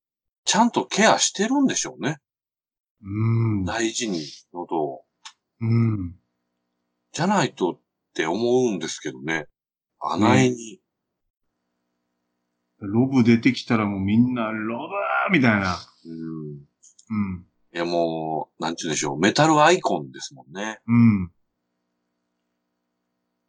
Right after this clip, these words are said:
Speaker 1: いやー。で、なんかね、僕ちょっといっぺんその、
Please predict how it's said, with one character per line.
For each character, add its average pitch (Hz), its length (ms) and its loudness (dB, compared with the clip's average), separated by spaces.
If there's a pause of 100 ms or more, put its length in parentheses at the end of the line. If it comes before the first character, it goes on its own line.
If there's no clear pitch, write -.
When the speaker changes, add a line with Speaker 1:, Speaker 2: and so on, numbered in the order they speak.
(260)
Speaker 1:
い 82 60 -18
や 71 120 -12
ー。 - 1900 -10
で、 107 100 0
な 127 140 4
ん - 20 -6
か 135 120 0
ね、 85 200 0
僕 92 260 -8
ち - 100 -2
ょ - 20 -6
っ - 40 -8
と 107 160 4
い 95 60 0
っ - 20 -10
ぺ 101 140 2
ん 92 60 2
そ 92 120 -6
の、 87 360 0